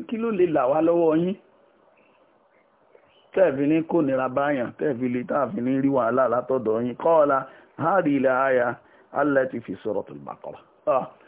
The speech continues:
ó láyà ẹ̀ tó wà nù suratul Baqara yìí ni. Allahu la ilaha illa huwa al-hayyul qayyum dé parí ẹ̀. Yẹn ni Ayatul Kursi. Man qalaha hina yumsi ujira minna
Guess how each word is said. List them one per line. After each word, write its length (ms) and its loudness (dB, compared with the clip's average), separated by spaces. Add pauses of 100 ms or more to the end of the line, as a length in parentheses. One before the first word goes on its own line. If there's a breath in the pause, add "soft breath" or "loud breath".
(140 loud breath)
ó 160 -8
láyà 440 2
ẹ̀ 140 -2
tó 100 -2
wà 240 2
nù 180 0
suratul 400 -4
Baqara 500 0
yìí 160 -2
ni. 320 -2 (840)
Allahu 600 -2
la 280 -2
ilaha 460 -8
illa 340 -10
huwa 320 -8
al-hayyul 540 -12
qayyum 380 -14
dé 100 -12
parí 340 -14
ẹ̀. 80 -20 (160)
Yẹn 160 -14
ni 60 -10
Ayatul 440 -6
Kursi. 440 -14 (540 loud breath)
Man 360 -2
qalaha 640 2
hina 420 2
yumsi 920 0
ujira 580 0
minna 600 -4